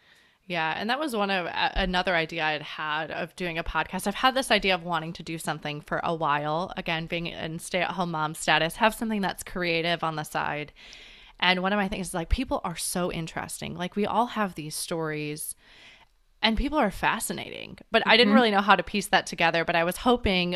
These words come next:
Speaker 1: in doing this through books, we'd also get a little bit about who each guest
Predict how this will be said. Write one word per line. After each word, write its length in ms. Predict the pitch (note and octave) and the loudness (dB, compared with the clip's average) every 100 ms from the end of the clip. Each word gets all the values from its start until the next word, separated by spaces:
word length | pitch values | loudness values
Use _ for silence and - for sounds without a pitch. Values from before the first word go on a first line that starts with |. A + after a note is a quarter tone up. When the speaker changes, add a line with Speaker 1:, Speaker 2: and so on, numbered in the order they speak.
| - | -2
Speaker 1:
in 180 | - F#3 | 0 0
doing 240 | F3+ F3 | 2 2
this 220 | F3 E3 - | 0 -2 -2
through 220 | F3+ D#3+ | -4 -2
books, 500 | - F#3 E3+ E3 - | 2 4 4 0 -4
we'd 100 | D#3 | -4
also 300 | C3+ - F3 | -2 -4 -6
get 120 | E3 | -6
a 60 | D3+ | -6
little 220 | D3+ D3+ | -6 -6
bit 240 | D#3 D3 | -4 -4
about 360 | - D#3+ C#3+ - | -4 -2 -4 -4
who 360 | - D#3+ D#3 D3+ | -6 -4 -4 -6
each 360 | F3 - - - | -6 -6 -8 -4
guest 380 | D3+ E3 - | -4 -2 -8